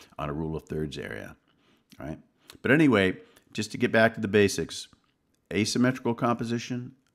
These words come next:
a symmetrical composition, using different shades of gray of co-, of construction paper, reference the edge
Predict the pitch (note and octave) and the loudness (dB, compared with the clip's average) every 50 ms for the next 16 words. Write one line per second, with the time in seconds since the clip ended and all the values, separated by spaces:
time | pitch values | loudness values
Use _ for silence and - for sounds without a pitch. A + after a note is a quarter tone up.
0 | _ - - - - D#2 D2+ D2+ D#2 - - G2+ G2+ G2+ - G#2 G#2 G#2 - F#2+ | _ -14 -10 -8 -6 -6 -6 -6 -8 -8 -10 -12 -12 -8 -4 -4 -4 -4 -4 -6
1 | G2 G2 F#2+ - - G2 G2 G2 G2 F#2 - _ _ _ _ _ _ _ _ - | -6 -6 -6 -6 -6 -6 -6 -6 -6 -8 -12 _ _ _ _ _ _ _ _ -2
2 | F2+ F2 D#2 D#2+ C#2+ C#2+ C#2 E2+ F2 - E2 - - - G2+ G2 F2+ F2 E2 - | -2 0 0 -2 -4 -4 -6 -6 -6 -6 -6 -6 -4 -2 -2 -2 -2 -4 -8 -6
3 | - F#2 F2+ F2+ F2+ E2 - - - E2+ D#2+ C#2+ - - D2+ D2 D2 C2+ - _ | -2 0 0 0 0 -2 -4 -8 -8 -6 -6 -4 -6 -6 -8 -10 -10 -12 -14 _
4 | - _ - F2 D2 - - - F#2+ G2 - - G2 G2+ - G#2+ G#2 - - G#2 | -20 _ -8 -8 -8 -6 -4 -2 -4 -2 -2 -6 -8 -4 -2 -2 -2 0 -2 -4
5 | G2+ G#2 - _ _ _ _ _ _ _ _ _ _ E2+ E2 E2 F2 F#2 - A2 | -4 -4 -10 _ _ _ _ _ _ _ _ _ _ -8 0 0 0 0 2 -2
6 | G#2 G2 - - G2+ G2 - F2+ G2 G2+ A#2+ C#3+ D#3 D#3+ - - - | -2 -2 -2 -4 -4 -2 2 2 4 4 4 2 0 -4 -10 -12 -12